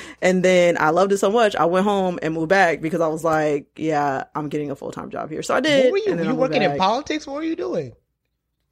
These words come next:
Speaker 1: I was working in a, yes, in politics. I was working, I have a degree in politics, and I was working for a digital political advertising agency where they were very Cambridge, Cambridge Analytica. Mm.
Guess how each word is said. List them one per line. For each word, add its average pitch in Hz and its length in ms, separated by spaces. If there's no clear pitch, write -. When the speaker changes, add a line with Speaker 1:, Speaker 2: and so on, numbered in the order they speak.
Speaker 1:
I 196 60
was 233 180
working 302 560
in 247 280
a, 254 440
yes, 170 320
in 175 160
politics. 196 480
I 185 80
was 202 180
working, 226 480
I 214 40
have 277 100
a 254 160
degree 233 340
in 294 100
politics, 220 500
and 185 100
I 175 80
was 185 160
working 214 340
for 196 460
a 170 100
digital 202 360
political 196 340
advertising 180 600
agency 170 680
where 185 340
they 185 200
were 185 120
very 185 420
Cambridge, 202 720
Cambridge 262 400
Analytica. 196 760
Mm. 220 380